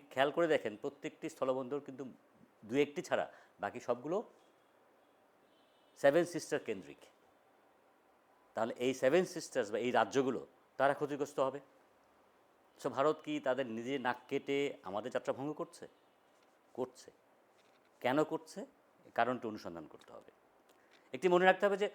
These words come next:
ভারতের সাথে আমাদের বিশাল একটি বাণিজ্য ঘাটতি আছে। আমরা ভারতে এক্সপোর্ট করি বা রপ্তানি করি চার দশমিক পাঁচ বিলিয়ন ডলার এর কাছাকাছি। ভারত থেকে আমরা আমদানি করি প্রায় নয় বিলিয়ন ডলারের কাছাকাছি।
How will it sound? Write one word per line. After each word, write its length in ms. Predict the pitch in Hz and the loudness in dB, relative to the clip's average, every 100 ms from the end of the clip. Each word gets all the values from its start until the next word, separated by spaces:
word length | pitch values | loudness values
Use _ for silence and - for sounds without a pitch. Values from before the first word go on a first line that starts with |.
| - _ _ - | -10 _ _ -20
ভারতের 400 | - 135 147 156 | 0 4 4 2
সাথে 220 | 170 170 170 | -2 0 4
আমাদের 260 | 156 156 | 4 2
বিশাল 360 | 117 127 147 139 | -2 -4 -4 -4
একটি 140 | 139 | -4
বাণিজ্য 360 | 101 104 104 113 | -4 -4 -4 -6
ঘাটতি 320 | 113 - 107 | -8 -10 -10
আছে। 220 | 73 - - _ _ _ _ _ _ _ _ _ _ _ _ | -10 -12 -20 _ _ _ _ _ _ _ _ _ _ _ _
আমরা 260 | 120 139 147 | -2 4 6
ভারতে 320 | 120 135 135 | 6 4 4
এক্সপোর্ট 420 | 127 - 139 135 | -4 -2 -2 -2
করি 220 | 143 160 - _ _ _ _ _ _ | -6 -8 -10 _ _ _ _ _ _
বা 100 | 98 | -2
রপ্তানি 400 | 101 101 123 117 | 0 0 -2 -6
করি 180 | 117 123 117 | -8 -12 -4
চার 200 | 101 92 | -2 -2
দশমিক 320 | 101 - 101 - | -8 -14 -12 -4
পাঁচ 220 | 98 95 | -4 -4
বিলিয়ন 320 | 117 120 127 | -8 -6 -6
ডলার 240 | 127 147 196 - _ - | -6 -6 -10 -18 _ -18
এর 100 | 90 | -4
কাছাকাছি। 520 | 110 135 127 127 151 - _ _ _ _ _ _ _ _ _ - | -4 -2 -2 -4 -8 -16 _ _ _ _ _ _ _ _ _ 2
ভারত 300 | 143 180 - | 6 6 4
থেকে 180 | 185 | 6
আমরা 260 | 175 156 156 | 6 8 4
আমদানি 520 | 160 127 131 147 196 | 4 0 6 8 8
করি 280 | 180 135 139 - _ _ _ _ | 4 -2 -4 -10 _ _ _ _
প্রায় 140 | 120 | -4
নয় 200 | 131 175 | 2 4
বিলিয়ন 240 | 180 175 156 | 4 -2 -2
ডলারের 280 | 123 107 92 | 0 0 -4
কাছাকাছি। 480 | 80 - 69 - | -8 -12 -20 -20